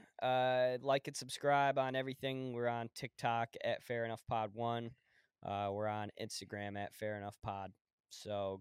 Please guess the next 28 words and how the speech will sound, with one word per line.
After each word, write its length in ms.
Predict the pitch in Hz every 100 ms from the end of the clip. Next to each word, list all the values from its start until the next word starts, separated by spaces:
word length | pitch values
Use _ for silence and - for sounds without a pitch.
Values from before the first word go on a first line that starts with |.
| -
go 100 | 101
find 300 | - 107 101
us 140 | 95
there, 240 | 117 113 110
and 100 | 107
then 120 | 101
you 60 | 101
can 80 | -
find 240 | 110 101
us 140 | 101 104
at 140 | 92
y-, 180 | 85 92 _ 101
on 180 | 104
YouTube 520 | 107 127 131 131 127 123
at 160 | 117
Fair 200 | - 120 113
Enough 160 | 113 -
Pod. 320 | 113 110 110 - _ - - _ _ _ _ -
Uh, 1120 | 107 104 104 104 104 104 104 104 104 104 104
is 100 | 113
that 140 | 123
it? 140 | 139 - - - - - _ _ _ _ _ _ -
And 180 | 143 131
then 140 | 127
Spotify 560 | - 123 117 110 110 104
and 100 | 101
Apple 240 | 95 98
Music. 320 | 101 95 92